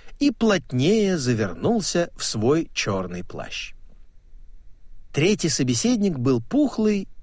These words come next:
и круглолицый. Выпитое за много лет доброе вино сделало его живот похожим на туго набитую подушку. "Твой метод борьбы со смертью неплох,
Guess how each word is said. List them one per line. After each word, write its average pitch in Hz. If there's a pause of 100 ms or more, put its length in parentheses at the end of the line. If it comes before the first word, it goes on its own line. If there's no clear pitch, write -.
и 185
круглолицый. 104 (760)
Выпитое 123
за 104
много 104
лет 101
доброе 101
вино 180 (380)
сделало 123
его 104
живот 180
похожим 156
на 98 (100)
туго 180
набитую 104 (180)
подушку. 92 (1300)
"Твой 147
метод 143
борьбы 131
со 120
смертью 127
неплох, 117